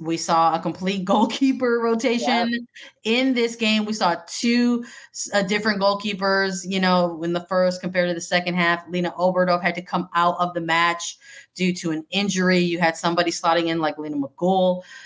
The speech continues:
Speaker 1: Um, just some different things that this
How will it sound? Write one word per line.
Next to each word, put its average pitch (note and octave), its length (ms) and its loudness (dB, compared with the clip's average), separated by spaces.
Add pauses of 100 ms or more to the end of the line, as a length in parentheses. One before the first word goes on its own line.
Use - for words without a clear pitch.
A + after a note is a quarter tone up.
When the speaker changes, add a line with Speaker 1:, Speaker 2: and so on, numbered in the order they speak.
(140)
Speaker 1:
Um, D#3+ 420 0 (800)
just G#3 260 0
some A#3 240 2
different A3+ 540 -2
things A3 400 2
that F3 200 0
this F3+ 200 -2